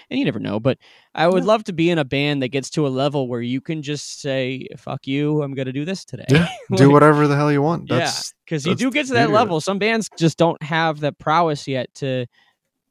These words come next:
Speaker 1: you know, b-, lack of a better term, alienate their old fans, their
Speaker 2: Yeah.
Speaker 1: traditional fans.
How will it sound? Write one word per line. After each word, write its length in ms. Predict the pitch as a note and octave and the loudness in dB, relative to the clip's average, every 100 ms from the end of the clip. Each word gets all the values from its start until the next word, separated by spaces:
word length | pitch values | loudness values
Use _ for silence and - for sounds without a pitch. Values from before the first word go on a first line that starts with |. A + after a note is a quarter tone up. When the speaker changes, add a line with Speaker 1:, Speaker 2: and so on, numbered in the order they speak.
| _ _ - | _ _ -14
Speaker 1:
you 160 | - | -4
know, 220 | C3 A#2+ A#2 C3 - | -2 -2 -4 -10 -8
b-, 160 | C3 - - | -6 -6 -8
lack 340 | - A#2+ B2 - | -8 -4 -4 -4
of 100 | B2 | -8
a 60 | |
better 240 | A#2+ B2 A2+ | -4 -4 -4
term, 300 | - C3+ C3 | -2 -4 -2
alienate 460 | C3+ C3+ B2 B2+ A#2+ | -2 -2 -2 -4 -4
their 160 | A2+ | -4
old 240 | B2+ B2+ B2 | 0 -2 -2
fans, 340 | - C3 C3+ | -4 -4 -4
their 100 | B2 | -4
Speaker 2:
Yeah. 340 | A#2 C3 A#2 G#2+ | 2 4 4 2
Speaker 1:
traditional 140 | A#2 | -6
fans. 500 | A2+ C3 C#3 A#2+ A#2+ | -8 -4 -4 -4 -8